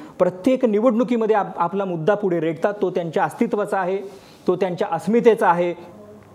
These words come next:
कर्नाटकामध्ये तरी आम्हाला सुखानं राहू द्या किंवा आम्हाला महाराष्ट्रात जोडून द्या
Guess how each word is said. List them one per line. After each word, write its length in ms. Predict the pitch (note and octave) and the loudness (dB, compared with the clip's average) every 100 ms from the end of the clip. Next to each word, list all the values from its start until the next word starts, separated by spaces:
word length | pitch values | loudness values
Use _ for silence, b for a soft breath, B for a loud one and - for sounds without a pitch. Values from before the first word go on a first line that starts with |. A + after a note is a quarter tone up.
| - B B - | -20 B B -2
कर्नाटकामध्ये 720 | F3 F#3 A#3 B3 A#3+ A#3+ A#3 B3+ | 0 2 2 4 2 2 2 2
तरी 120 | B3+ | 2
आम्हाला 280 | A#3 G#3+ A3 | 2 -2 -4
सुखानं 400 | - F3 G3+ G#3+ | -4 -2 0 0
राहू 200 | G3 F#3+ | 2 2
द्या 140 | A3 A3 | 2 -2
किंवा 400 | - G3+ A3 B3 | -2 0 2 0
आम्हाला 280 | A3 G#3+ | 0 -2
महाराष्ट्रात 520 | G#3 F3 G3 G#3 G3+ F3+ | -2 -2 -2 -2 -4 -6
जोडून 460 | C3 D3+ G3 A3+ | -4 2 2 4
द्या 220 | F3+ D#3 | 4 2